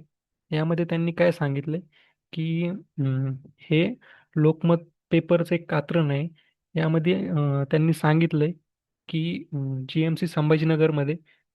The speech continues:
तीनशे सत्तावन्न पदासाठी सरळ सेवा भरतीची प्रक्रिया ही चालू करण्यात आली आणि याची एक्झाम जी आहे तर ही ऑगस्ट म-, अ, मध्ये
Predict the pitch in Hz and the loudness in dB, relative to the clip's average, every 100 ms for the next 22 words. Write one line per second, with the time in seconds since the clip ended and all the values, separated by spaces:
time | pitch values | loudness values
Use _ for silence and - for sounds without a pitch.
0 | - 160 151 165 156 - 170 170 170 165 | -4 -2 0 -2 -4 -4 -2 -2 0 0
1 | 160 165 139 170 - _ _ _ - 151 | 2 0 -2 -6 -10 _ _ _ -4 0
2 | 156 156 - 156 180 190 - 151 143 - | 0 -2 0 2 2 0 -4 -2 -2 -2
3 | 175 165 185 196 _ 165 170 175 156 151 | -4 -2 -4 -6 _ 0 0 2 2 0
4 | _ _ _ _ _ _ - 165 - _ | _ _ _ _ _ _ -4 -2 -2 _
5 | - 160 170 165 151 147 143 143 185 233 | 0 4 6 4 2 0 0 -2 -4 -6
6 | 147 143 151 156 165 170 185 170 165 175 | -4 -2 -2 -2 -2 -2 0 -2 2 2
7 | 175 175 165 156 139 175 - 165 165 175 | 2 0 0 -2 -2 -4 0 2 2 -2
8 | - 180 170 196 - _ _ 175 143 139 | -2 -2 -2 -6 -10 _ _ -2 0 -2
9 | 135 135 _ 160 147 190 | -4 -10 _ 0 0 -4